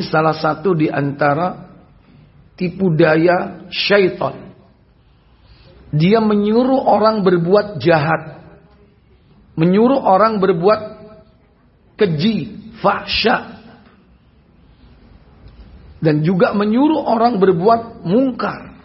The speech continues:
Apa di antara perbuatan-perbuatan jahat?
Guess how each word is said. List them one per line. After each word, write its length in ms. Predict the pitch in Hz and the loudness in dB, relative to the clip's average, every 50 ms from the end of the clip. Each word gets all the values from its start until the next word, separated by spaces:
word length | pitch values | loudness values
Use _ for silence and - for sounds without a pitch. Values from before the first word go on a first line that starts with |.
| - - _ _ _ _ _ _ _ _ _ _ _ _ _ _ _ _ _ _ - - - - _ - - - - - - - - - - - - - - - - - - - - - - - - - - - - - - - - - - - - - - - - - - - - - - - - - - - _ - - - - - - - - - - - - - - - | -20 -20 _ _ _ _ _ _ _ _ _ _ _ _ _ _ _ _ _ _ -20 -20 -20 -20 _ -20 -20 -20 -20 -20 -20 -20 -18 -18 -18 -16 -16 -16 -16 -16 -16 -18 -20 -20 -20 -20 -20 -20 -20 -20 -20 -20 -20 -20 -20 -20 -20 -20 -20 -20 -20 -20 -20 -20 -20 -20 -20 -20 -20 -20 -20 -20 -20 -20 -20 -20 _ -20 -20 -20 -20 -20 -20 -20 -20 -20 -20 -20 -20 -20 -16 -10
Apa 240 | - 147 143 175 175 160 | -8 -4 -2 0 0 0
di 80 | 156 156 | 0 -2
antara 500 | 156 156 147 - 160 151 151 170 175 - - | -2 -4 -4 -2 0 0 0 0 -2 -2 -4
perbuatan-perbuatan 1120 | 160 147 139 143 156 151 151 151 151 147 139 147 139 135 143 147 147 147 143 143 143 135 | -6 -4 -2 -2 -2 -2 -2 -4 -6 -6 -4 -6 -4 -2 -2 -2 -2 -2 -2 -4 -4 -4
jahat? 480 | 135 143 135 147 175 180 - - - | -4 -4 -2 -2 -4 -4 -6 -10 -20